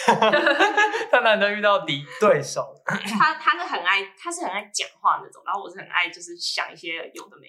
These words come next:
Speaker 2: 的，所以我就会想给他，然后他就会号召。
Speaker 1: 哦。
Speaker 2: 对。
Speaker 1: 你是他的军师。
Speaker 2: 我就会觉得说，“哎，这很好玩欸”，然后他就会号召一些人来一起玩。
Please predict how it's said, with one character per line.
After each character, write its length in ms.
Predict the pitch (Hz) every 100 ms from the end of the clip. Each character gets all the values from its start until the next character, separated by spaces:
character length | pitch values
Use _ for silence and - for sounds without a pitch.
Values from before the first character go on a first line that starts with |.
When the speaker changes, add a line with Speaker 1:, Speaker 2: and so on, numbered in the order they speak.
| -
Speaker 2:
的， 160 | _ 208
所 120 | 262
以 40 |
我 60 | 226
就 60 | 190
会 80 |
想 260 | 208 165 160
给 80 | 151
他， 280 | - - -
然 100 | -
后 60 | -
他 80 |
就 120 | 165 170
会 160 | 165
号 320 | 180 190 - -
召。 360 | - - -
Speaker 1:
哦。 600 | 127 151 175 180 175 180 _ _ _ _
Speaker 2:
对。 100 | - - _ _ _ _ _ _ _ _
Speaker 1:
你 80 | 156
是 60 | 180
他 200 | 180 151
的 60 |
军 340 | - 156 143 147
师。 380 | - 139 131 139 - _
Speaker 2:
我 80 | 208
就 120 | 214
会 220 | 233 233
觉 140 | -
得 60 | -
说 140 | 254 247
，“哎， 80 | 277
这 100 | 269
很 200 | 277 226
好 280 | 214 - 180
玩 220 | 165 160 170
欸”， 200 | 165 151
然 100 | 165
后 60 | 175
他 80 |
就 80 | 175
会 60 | 170
号 220 | - 165
召 160 | 156 151
一 60 |
些 180 | 156 -
人 140 | - -
来 100 | -
一 80 | -
起 260 | - -
玩。 120 | -